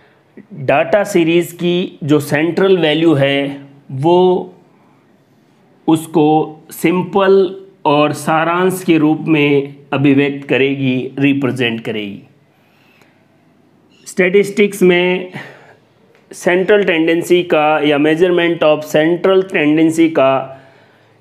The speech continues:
इतना योगदान है कि डॉक्टर बावले ने इसके बारे में एक statement दिया है कि सांख्यिकी को औसत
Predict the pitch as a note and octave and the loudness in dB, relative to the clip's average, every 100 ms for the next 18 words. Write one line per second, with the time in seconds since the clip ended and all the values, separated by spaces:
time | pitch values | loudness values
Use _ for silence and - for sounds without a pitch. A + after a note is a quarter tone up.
0 | - D#3+ G3 F#3+ F#3 E3 D#3 E3+ E3+ D3+ | -6 -2 0 2 2 0 0 0 0 0
1 | D3 D#3 D#3 D#3 C#3+ C#3 C#3 D#3 C#3 C#3 | 0 0 -2 -2 -2 -2 0 -2 0 0
2 | D3 F3 F3+ E3+ D3+ C#3+ - D3+ D3 D3+ | 2 0 0 0 0 -2 -2 0 0 0
3 | D3+ C#3 C3+ D#3 D3+ D#3+ F3+ E3 C#3+ D3+ | 0 0 -4 -4 -4 0 0 2 0 0
4 | C#3 B2+ C3+ D3 D3 - E3 E3+ - D3+ | 0 0 0 -2 -6 -4 -2 0 -2 -2
5 | D3 D#3 D#3+ G#3 A#3+ A3 G#3 D#3 D3+ E3 | 0 0 0 0 0 0 2 2 2 -2
6 | - - - _ _ _ _ _ - D#3 | -8 -18 -20 _ _ _ _ _ -2 0
7 | E3+ F3 G3+ F#3+ - | 0 0 -2 -4 -8